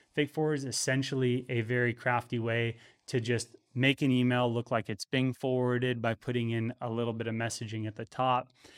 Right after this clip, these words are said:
and making it look like it's being forwarded.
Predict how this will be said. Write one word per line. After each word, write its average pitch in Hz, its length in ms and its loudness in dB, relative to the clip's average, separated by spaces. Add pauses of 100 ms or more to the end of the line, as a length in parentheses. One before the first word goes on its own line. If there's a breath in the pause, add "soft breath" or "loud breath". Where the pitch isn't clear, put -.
(180 loud breath)
and 120 420 2 (140)
making 127 460 -2
it 120 140 -4
look 120 200 -6
like 110 180 0
it's 113 160 -4
being 113 220 -6
forwarded. 92 480 -8